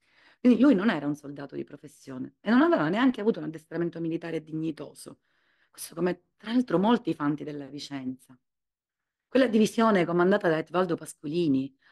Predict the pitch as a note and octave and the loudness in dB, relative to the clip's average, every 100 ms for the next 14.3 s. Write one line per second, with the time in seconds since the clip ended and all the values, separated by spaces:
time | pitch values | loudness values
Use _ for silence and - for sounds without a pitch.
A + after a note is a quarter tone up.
0 | _ A#3+ A#3+ F3 F3 G3+ G3+ D#3+ E3 E3 | _ 0 2 0 -2 0 0 0 -2 -4
1 | E3 E3 C#3 - A#3 G#3+ D3 C3+ C3+ - | -6 -4 -4 -4 -2 -2 -4 -8 -12 -12
2 | D#3 C#3+ _ B2+ _ _ D#3 D3+ - D3+ | -12 -14 _ -20 _ _ -4 -4 -4 2
3 | F3+ C4+ D4+ G3 - _ - G#3 G3 F3 | 4 6 4 2 -2 _ -4 -2 -4 -2
4 | F3+ E3 E3 D#3+ D#3+ D3+ D3 - C3+ - | 0 2 0 -2 -4 -6 -14 -16 -18 -18
5 | _ _ _ _ _ - A#3+ A3+ A3 G#3+ | _ _ _ _ _ 2 4 4 4 2
6 | G3 E3+ - G#3 F#3+ F#3 F3+ F3 E3+ D3 | -2 -4 0 2 4 4 2 2 2 0
7 | C3+ C#3 C#3+ - C3 C#3+ - C#3 G#3 C#4 | -4 -14 -14 -14 -10 -10 -8 -6 0 2
8 | B3+ D3 - - F3 F3 - D#3 D#3 D#3 | 4 0 -4 0 0 0 -4 -2 -2 -2
9 | F3+ D3+ D#3 - E3 D3+ D#3 D#3 C#3+ - | -4 -4 -6 -4 -4 -2 0 2 2 0
10 | _ _ _ _ F3 E3 D3 C#3+ - C#3 | _ _ _ _ -2 -2 -4 -12 -10 -4
11 | C3+ C3 C3+ B2+ B2+ B2+ C3+ _ _ _ | -2 -2 -6 -6 -8 -10 -20 _ _ _
12 | _ _ _ _ G3+ - E4 D4 A3 G#3+ | _ _ _ _ 0 4 6 8 6 4
13 | G#3 A3 C4 A#3+ F#3+ F#3 F#3+ B3+ A3+ G#3 | 2 4 4 4 2 0 4 4 6 4
14 | G3 - | 2 -2